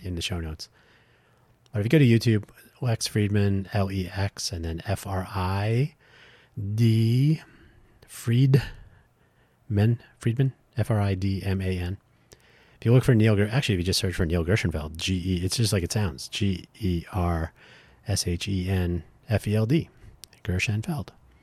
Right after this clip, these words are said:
If you search for Neil Gershenfeld, you'll see it's, um, how to make self-replicating,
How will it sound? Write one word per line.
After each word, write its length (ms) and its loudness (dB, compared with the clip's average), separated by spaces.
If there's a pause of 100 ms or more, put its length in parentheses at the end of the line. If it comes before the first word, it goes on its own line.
(100)
If 500 -20
you 40 -16
search 160 2
for 80 2
Neil 200 6
Gershenfeld, 500 4
you'll 200 2
see 380 -2
it's, 240 -6
um, 400 -4
how 200 0
to 60 2
make 280 0
self-replicating, 800 -2